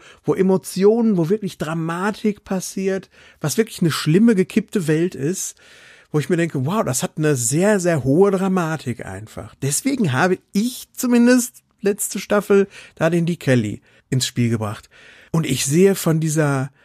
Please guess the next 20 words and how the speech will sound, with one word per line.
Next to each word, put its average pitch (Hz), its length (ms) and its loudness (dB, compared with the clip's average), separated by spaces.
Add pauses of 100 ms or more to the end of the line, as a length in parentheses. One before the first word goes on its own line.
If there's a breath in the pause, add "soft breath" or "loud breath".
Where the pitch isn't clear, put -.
(220 soft breath)
düsteren 160 520 0
Hoffnungslosigkeit 185 1160 0
und 147 160 -6
von 147 180 -4
der 131 140 2
hohen 170 200 4
Dramatik 139 640 0
sehe 143 240 2
ich 151 100 0
hier 143 200 -2
nichts 127 680 0
mehr - 420 -8
in - 140 -12
dieser 113 200 -8
Folge. 127 340 -10 (220 soft breath)
Ich - 120 -18
sehe 185 140 2
davon 220 480 4
nichts - 420 0
mehr. 101 260 -4